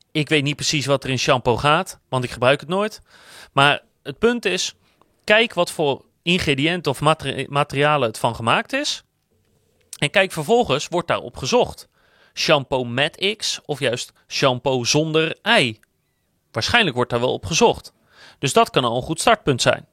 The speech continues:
Daarna ga je denken, die, die materialen of de ingrediënten waar het van gemaakt is. Ehm, wat voor, zeg maar, voordelen kan dat bieden of wat voor problemen lost het op? Denk bijvoorbeeld aan shampoo die niet in je ogen prikt.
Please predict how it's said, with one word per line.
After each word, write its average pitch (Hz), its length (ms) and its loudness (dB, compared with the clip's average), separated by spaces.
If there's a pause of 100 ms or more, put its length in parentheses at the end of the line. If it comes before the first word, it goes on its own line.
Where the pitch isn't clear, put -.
(480)
Daarna 233 360 6
ga 180 120 6
je 147 140 8
denken, 131 440 6 (680)
die, 160 240 2
die 170 140 4
materialen 185 680 6
of 160 100 2
de 165 100 0
ingrediënten 170 560 2
waar 170 100 4
het - 80 -6
van 160 160 2
gemaakt 151 480 2
is. - 220 -12 (720)
Ehm, 143 280 2
wat 233 240 4
voor, 190 420 4
zeg - 180 -4
maar, 160 280 2
voordelen 208 1000 4
kan 160 160 2
dat 120 160 0
bieden 226 440 0
of 156 100 -6
wat 185 180 4
voor 156 120 -6
problemen 165 680 0
lost 175 280 -2
het - 180 -8
op? - 360 0 (560)
Denk 196 180 2
bijvoorbeeld 151 360 -2
aan 160 100 -2
shampoo 131 400 0
die 170 140 -6
niet 120 200 -6
in 131 100 -4
je 160 100 -2
ogen 214 240 2
prikt. - 360 -6